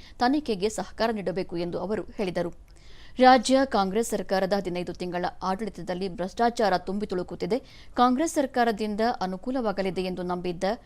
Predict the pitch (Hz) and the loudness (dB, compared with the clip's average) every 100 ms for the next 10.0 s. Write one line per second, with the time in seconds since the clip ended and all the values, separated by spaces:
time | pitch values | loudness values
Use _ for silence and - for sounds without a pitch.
0 | - 208 196 262 208 185 240 - 196 - | -8 -4 -2 -2 -2 -2 -4 -2 -4 -4
1 | - - 240 349 254 185 185 - 180 175 | -10 -8 -4 -2 -2 -2 -2 -2 0 0
2 | 175 - - - - - - 233 277 302 | -2 -6 -20 -20 -18 -16 -2 6 6 6
3 | 294 247 285 311 208 226 - 208 196 196 | 4 4 4 2 0 0 0 0 0 0
4 | 202 - 277 - 190 185 180 202 - 190 | 0 0 -6 -4 -4 0 0 0 -4 -6
5 | 180 170 170 208 302 - - 190 240 226 | -4 -2 0 -2 -2 -6 -6 -2 0 0
6 | - - - 233 269 285 214 202 214 240 | -2 -12 0 2 4 2 -2 -2 -2 -2
7 | 190 185 180 180 175 170 247 - - - | -2 -2 -6 -6 -4 -2 -4 0 -2 -2
8 | 190 185 - 302 277 220 214 - 196 - | -6 -4 -4 0 2 2 0 -2 -10 -8
9 | 170 170 285 - - - 269 240 294 | -4 -2 -2 -4 -14 -2 2 4 4